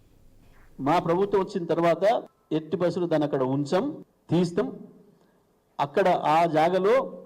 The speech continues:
ఏది పెడితే కరెక్టో అదే పెడతాం. తెలంగాణ ప్రజల ఆకాంక్షలకు ప్రతిబింబంగా, తెలంగాణ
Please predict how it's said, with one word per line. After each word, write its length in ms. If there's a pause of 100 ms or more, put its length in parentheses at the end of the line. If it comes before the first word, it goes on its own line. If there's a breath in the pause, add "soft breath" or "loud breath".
(120)
ఏది 260
పెడితే 340
కరెక్టో 360
అదే 240
పెడతాం. 320
తెలంగాణ 360
ప్రజల 580 (640 loud breath)
ఆకాంక్షలకు 540
ప్రతిబింబంగా, 680
తెలంగాణ 580